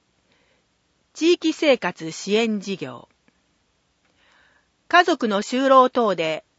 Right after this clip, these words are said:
一時的に見守りや介護が必要な人に、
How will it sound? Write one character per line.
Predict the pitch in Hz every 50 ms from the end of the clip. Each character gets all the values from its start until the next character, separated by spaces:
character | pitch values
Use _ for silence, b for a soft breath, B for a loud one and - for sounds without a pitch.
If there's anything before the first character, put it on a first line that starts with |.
| _ _ _ -
一 | 226 208 - 311
時 | 311 320 285
的 | 294 277 262 - 254 233
に | 226 220 208 202 -
見 | 208 208 226
守 | 277 285 277 277 277 254 254
り | 247
や | 247 240 247
介 | - - 285 294 285 254
護 | 202 185 170
が | 165 170
必 | - - _ - - 233
要 | 233 220 214
な | 214 208 208
人 | - - - 196
に、 | 180 165 156 151 160